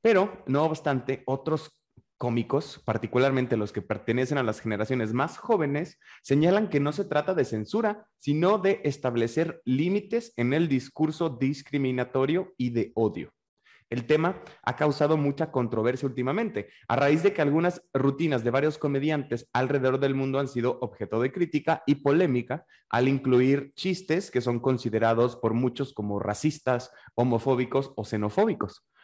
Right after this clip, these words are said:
Por este motivo, muchos cómicos se han visto obligados a suavizar el texto de sus rutinas por temor a que alguien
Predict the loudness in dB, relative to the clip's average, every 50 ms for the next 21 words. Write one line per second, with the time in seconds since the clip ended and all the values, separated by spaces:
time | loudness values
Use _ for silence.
0 | _ _ _ 2 2 2 4 2 2 2 2 2 2 2 2 4 2 2 0 0
1 | 0 0 2 2 0 -2 -4 -2 -2 0 0 0 0 0 -2 -4 -4 -8 -14 -4
2 | -2 -2 0 0 -2 -4 -2 0 0 0 2 2 2 2 2 2 0 0 -4 -6
3 | -4 -2 -2 -2 0 0 0 0 0 -2 -2 -4 -4 -4 -2 0 0 0 0 -2
4 | -2 -2 -2 -2 -2 -2 -2 -2 -2 -4 -6 -10 _ _ _ _ _ _ 2 2
5 | 2 2 0 0 2 2 0 0 -2 -4 -8 -12 -12 -10 -10 -10 -6 _ -2 0
6 | 0 0 -2 -2 -4 -6 -8